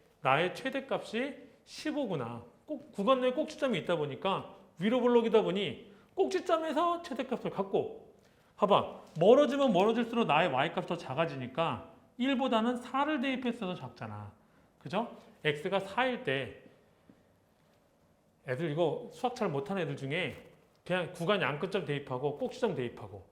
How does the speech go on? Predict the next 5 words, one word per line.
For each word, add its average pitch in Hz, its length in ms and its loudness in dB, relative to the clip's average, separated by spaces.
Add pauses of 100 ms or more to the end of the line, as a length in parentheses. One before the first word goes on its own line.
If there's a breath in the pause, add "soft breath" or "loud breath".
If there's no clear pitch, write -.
(200)
그죠? 143 520 -6
구간 156 340 -2
양끝점, 135 680 -4 (640 soft breath)
양끝점 180 720 -2
대입하고 139 840 -6